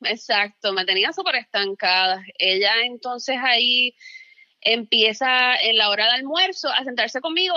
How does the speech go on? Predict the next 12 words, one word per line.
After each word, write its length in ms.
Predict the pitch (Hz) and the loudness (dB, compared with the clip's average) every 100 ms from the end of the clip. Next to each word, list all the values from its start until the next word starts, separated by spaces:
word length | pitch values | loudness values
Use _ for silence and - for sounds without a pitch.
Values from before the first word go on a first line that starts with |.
| - | 0
a 60 | 247 | 0
que 100 | 226 | 0
yo 80 | |
le 80 | 226 | 0
leyera 340 | 247 240 240 233 | 0 2 2 2
libros, 720 | 339 359 302 269 269 285 - | 2 2 2 0 0 -2 -4
a 160 | - 214 | -2 -2
que 160 | 220 202 | -2 -2
yo, 100 | 208 | -2
a, 80 | 208 214 - | 0 0 0
ella 200 | 214 220 | 0 0
me, 240 | 226 220 | 0 0